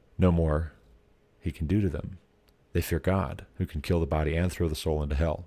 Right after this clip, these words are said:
forever. And maybe we should. Maybe we should fear this God that they fear, because we wouldn't face our death that bravely.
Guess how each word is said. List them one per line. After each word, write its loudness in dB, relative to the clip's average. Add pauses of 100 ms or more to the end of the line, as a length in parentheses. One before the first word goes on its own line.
forever. -2 (880)
And 0
maybe 10
we 12
should. 2 (180)
Maybe 8
we 8
should 0
fear 4
this 2
God 0
that -10
they 0
fear, -8 (840)
because 6
we 8
wouldn't 6
face 2
our -2
death -4
that -4
bravely. -8